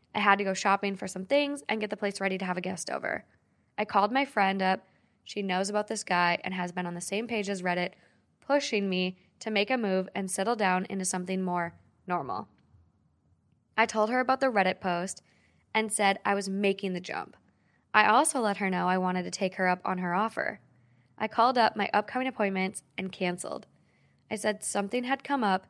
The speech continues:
and I wouldn't be available. I'm out.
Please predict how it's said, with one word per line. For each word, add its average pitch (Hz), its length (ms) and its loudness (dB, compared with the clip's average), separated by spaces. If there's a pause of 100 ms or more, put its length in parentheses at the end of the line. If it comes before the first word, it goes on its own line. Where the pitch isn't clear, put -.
(460)
and 208 120 2
I 196 100 4
wouldn't 196 300 0
be 202 140 0
available. 131 540 -4 (360)
I'm 202 440 4 (260)
out. 190 500 4